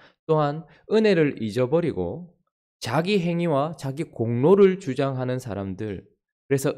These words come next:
은혜가 아닌 자기를 주장하고 자기 공로를 주장하는 먼저 온 자 같은 유대인들에 의하여 결국 십자가에 못 박힐 것이라는 말씀을 나누었습니다.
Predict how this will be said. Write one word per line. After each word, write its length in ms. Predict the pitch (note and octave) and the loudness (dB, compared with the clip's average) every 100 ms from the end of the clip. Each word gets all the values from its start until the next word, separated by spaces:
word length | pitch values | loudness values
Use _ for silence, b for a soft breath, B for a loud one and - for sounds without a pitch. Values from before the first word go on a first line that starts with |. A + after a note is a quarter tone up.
| - | 2
은혜가 420 | B3+ A#3 F3+ C3 | 4 4 4 2
아닌 320 | G#2 A#2 D#3 D#3 B B _ _ | 0 -2 -4 -6 B B _ _
자기를 600 | A#2 C3+ E3+ A3 G3+ G3 | -4 -2 0 4 6 6
주장하고 600 | F#3+ C#3+ C#3 C3 A#2 B2+ | 2 -2 0 0 0 -2
자기 260 | B2 C3 C3+ | -2 -4 -6
공로를 600 | B2+ A#2 B2 F#3+ F#3+ F3+ | -4 -2 2 4 4 2
주장하는 560 | - C#3 C3 A2+ B2 G2 | 0 -4 -2 -2 -2 0
먼저 320 | A2+ B2+ D3+ | 0 2 2
온 140 | F#3 | 2
자 100 | F3+ | 2
같은 400 | C3+ A#2 D3+ D3+ B B B | 0 -2 -6 -8 B B B
유대인들에 560 | G#2 G2 C3 F3 D#3+ C3+ | -4 2 2 2 0 0
의하여 460 | A#2+ G#2 A2 G#2+ G#2+ | 0 0 -2 -2 -4
결국 380 | A2+ A2+ B2+ | -4 -2 -4
십자가에 440 | B2 - D3+ C3+ A#2 | -6 -8 -4 -2 -2
못 240 | G2+ A#2 | -2 -4
박힐 460 | B2+ A#2+ - C#3+ C#3 | -8 -10 -8 -8 -6
것이라는 520 | A#2 A#2 G#2 A2 B2+ B B | -8 -6 -6 -6 -8 B B
말씀을 460 | F#2 F#2 - A2 G#2 | -10 -10 -8 -8 -6
나누었습니다. 580 | E2+ A2 A2+ E2+ E2 | -6 -8 -8 -14 -18